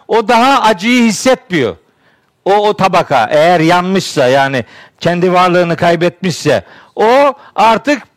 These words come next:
bitiyor. Allahu Teala diyor ki, "Bir daha yaratacağız, bir deri daha."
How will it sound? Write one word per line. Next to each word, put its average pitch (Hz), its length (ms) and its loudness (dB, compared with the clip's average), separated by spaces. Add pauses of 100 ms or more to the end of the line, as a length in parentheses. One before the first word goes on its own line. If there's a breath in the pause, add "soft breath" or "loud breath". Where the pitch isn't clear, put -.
bitiyor. 202 500 -2 (600 soft breath)
Allahu 220 460 2
Teala 240 360 0
diyor 294 140 -2
ki, 170 220 -10
"Bir 277 160 0
daha 320 240 2
yaratacağız, 147 720 0
bir 302 140 0
deri 214 300 0
daha." 85 340 -4